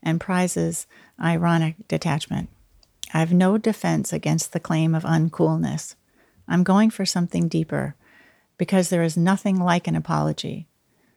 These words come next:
nothing so vast in its impact and yet so personal in its execution, so powerful and so small. Like others before me, I've probably written the book I needed to read.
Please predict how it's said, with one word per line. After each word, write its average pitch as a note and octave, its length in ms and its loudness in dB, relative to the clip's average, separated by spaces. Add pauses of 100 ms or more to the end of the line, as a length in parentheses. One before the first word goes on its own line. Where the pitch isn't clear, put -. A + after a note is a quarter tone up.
(240)
nothing G#3 340 4
so F3 280 0
vast F3 460 -2
in F3 100 0
its D#3 180 -4
impact D#3 680 -2 (380)
and E3 180 2
yet F#3 280 2
so E3+ 200 -2
personal D#3 640 -2 (260)
in E3 140 2
its D#3 160 0
execution, E3 880 -2 (880)
so F#3+ 240 2
powerful F#3 720 -2 (100)
and D#3 200 -2
so D#3 220 -2
small. D#3 500 -4 (1600)
Like F#3+ 200 2
others A3+ 340 2
before F3+ 380 0
me, E3+ 280 0
I've E3+ 320 -2
probably G3+ 400 0
written F3 360 0
the E3+ 60 -2
book D#3 300 -2
I D#3 80 0
needed D#3+ 340 0
to E3 120 -6
read. D#3 380 -4